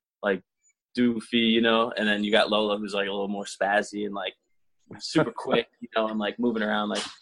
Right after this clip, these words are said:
Speaker 1: like a little, you know, little dog would. So it's, it's really cool. His, Cloudy's probably, like,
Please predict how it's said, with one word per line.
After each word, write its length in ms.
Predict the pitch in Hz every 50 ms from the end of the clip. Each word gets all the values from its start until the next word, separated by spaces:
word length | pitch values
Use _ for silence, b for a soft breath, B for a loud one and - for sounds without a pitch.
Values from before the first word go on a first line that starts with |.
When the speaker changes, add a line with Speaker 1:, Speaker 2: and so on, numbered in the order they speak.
| _ -
Speaker 1:
like 140 | - - 101
a 40 |
little, 340 | 101 107 117 117 110 101 - _ _ _ -
you 80 | 107
know, 100 | 101 95
little 160 | 98 104 101 92
dog 240 | 90 92 92 95 95
would. 200 | 98 92 92 -
So 180 | - - 98
it's, 180 | 110 110 - -
it's 180 | 117 120 - 139
really 180 | 139 123 113
cool. 140 | - 117 110
His, 200 | 120 143 135 - _ _ b b b b b b -
Cloudy's 300 | 127 123 131 135 131 131
probably, 240 | - 135 117 113 110
like, 140 | 104 107